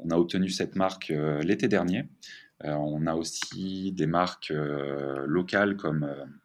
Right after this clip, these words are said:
Allori Shop, qui est une marque lyonnaise, Maison Alpha, Atelier Soliac, euh, So We Ride. Euh, mais vous pouvez aller voir directement sur notre site internet colis,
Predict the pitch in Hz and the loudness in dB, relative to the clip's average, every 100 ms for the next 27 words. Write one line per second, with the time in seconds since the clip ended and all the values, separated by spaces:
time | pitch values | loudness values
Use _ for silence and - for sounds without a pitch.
0 | _ - - - 82 87 92 - 113 120 | _ -20 -12 2 4 6 4 2 2 0
1 | - _ _ - - 71 73 71 - 78 | -12 _ _ -20 -10 -4 -4 -4 -4 -2
2 | 78 78 - 78 90 117 117 117 117 - | -2 -2 -4 -2 2 2 0 -4 -8 -16
3 | - _ 80 80 80 80 80 - 101 104 | -18 _ 0 2 4 2 2 2 4 4
4 | 104 110 107 - 165 160 78 78 78 76 | 2 -2 -8 -8 -10 -4 -2 0 -2 -4
5 | 73 76 82 87 - - - - - _ | -2 0 0 -2 -4 -18 -20 -20 -20 _
6 | _ _ - 78 71 73 - 90 85 78 | _ _ -8 -4 -4 -4 -2 0 2 4
7 | 80 82 85 92 - _ _ _ _ _ | 4 2 0 -6 -14 _ _ _ _ _
8 | _ _ _ - 69 69 69 67 69 69 | _ _ _ -10 -6 -4 -2 -2 -4 -4
9 | 69 69 69 71 - 73 78 78 80 - | -6 -8 -6 -6 -6 0 2 0 0 4
10 | 82 80 82 80 85 87 90 - 78 78 | 6 6 6 8 6 6 0 0 2 2
11 | - - 85 85 82 80 - - 87 87 | 0 -2 0 2 0 -2 -2 2 2 2
12 | 87 92 | 0 0